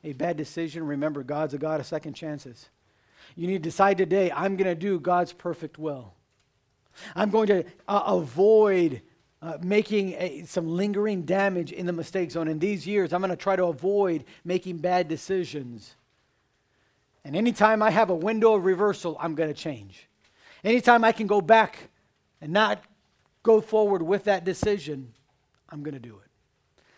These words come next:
Man, if you do that, listen, you're gonna get exactly where God wants you to be. You're gonna get to where God's destiny for your life is. I'm telling you today,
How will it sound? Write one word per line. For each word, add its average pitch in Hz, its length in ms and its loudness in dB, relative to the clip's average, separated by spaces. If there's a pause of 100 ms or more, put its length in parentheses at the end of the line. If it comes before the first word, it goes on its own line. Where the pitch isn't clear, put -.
(200)
Man, 180 260 -6
if 151 140 -8
you 196 160 -6
do 190 220 -6
that, 175 360 2
listen, 170 360 -8 (240)
you're 160 200 -8
gonna 165 160 -2
get 156 200 -4
exactly 151 440 -8
where 139 120 -10
God 135 240 -12
wants 135 240 -14
you 143 60 -12
to 131 60 -14
be. 101 300 -20 (540)
You're 165 240 -4
gonna 175 240 -6
get 151 320 -8
to 165 120 -10
where 151 360 -8 (680)
God's 175 540 -4 (220)
destiny 165 520 -6
for 156 160 -10
your 151 120 -8
life 143 440 -10
is. 107 460 -20 (1200)
I'm 139 60 -20
telling 180 320 -4
you 180 140 -4
today, 165 580 -4